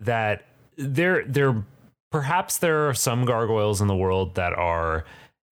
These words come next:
somehow naturally, in quotes, uh, occurring. Um,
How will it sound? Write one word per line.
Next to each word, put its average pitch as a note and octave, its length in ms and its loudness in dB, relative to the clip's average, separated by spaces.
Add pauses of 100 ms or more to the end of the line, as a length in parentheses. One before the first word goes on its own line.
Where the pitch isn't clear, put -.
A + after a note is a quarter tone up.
(380)
somehow G#2+ 840 0 (800)
naturally, B2+ 1080 0
in A2+ 160 0
quotes, - 600 -2 (240)
uh, A2+ 360 0
occurring. C3 600 0 (300)
Um, G#2+ 340 0